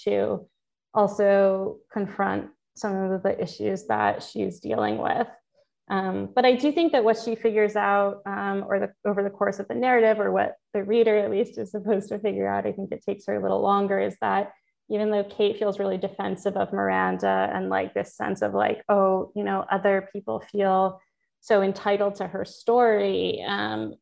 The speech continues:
and have, like, created this narrative about her that's not true. At the same time, like, Kate is also using Miranda as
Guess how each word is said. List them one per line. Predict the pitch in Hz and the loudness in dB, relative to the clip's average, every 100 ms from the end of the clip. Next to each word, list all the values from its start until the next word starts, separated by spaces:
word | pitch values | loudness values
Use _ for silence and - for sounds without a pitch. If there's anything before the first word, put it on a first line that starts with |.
| - | -6
and | 190 185 185 | -4 -4 -4
have, | 190 | -4
like, | 196 196 | -4 -2
created | 208 196 196 | 2 2 2
this | 196 - | -2 -4
narrative | 202 202 202 | -2 0 0
about | 196 202 - | -2 -2 -4
her | 196 | -4
that's | 208 - - - | -4 -6 -10 -6
not | 196 - - | -6 -6 -6
true. | 294 294 233 208 202 202 _ _ _ - | 0 4 6 4 2 -8 _ _ _ 0
At | - | 2
the | 240 | 2
same | 240 247 | 2 0
time, | 240 233 214 | 0 -2 -2
like, | 202 208 | -4 0
Kate | 214 208 | 2 4
is | 202 | 0
also | - 190 190 - | -2 -4 -2 -4
using | 208 196 196 110 | -2 -4 -4 -4
Miranda | - - - - - | -4 -4 -2 -2 -2
as | - 220 | -4 -6